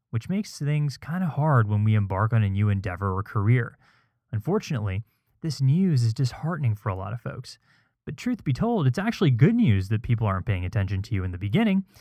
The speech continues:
because the beginning stages of most endeavors are filled with mistakes and mishaps and failures, both big and small. Doesn't matter whether you're launching a startup or creating a work of art or composing a piece of writing, it's n-, good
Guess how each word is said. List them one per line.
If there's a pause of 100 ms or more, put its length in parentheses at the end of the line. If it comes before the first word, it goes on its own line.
(240)
because
the
beginning
stages
of
most
endeavors
are
filled
with
mistakes
and
mishaps
and (300)
failures,
both (100)
big
and
small. (540)
Doesn't
matter
whether
you're (260)
launching
a
startup
or
creating
a
work
of
art
or
composing
a
piece
of
writing,
it's
n-,
good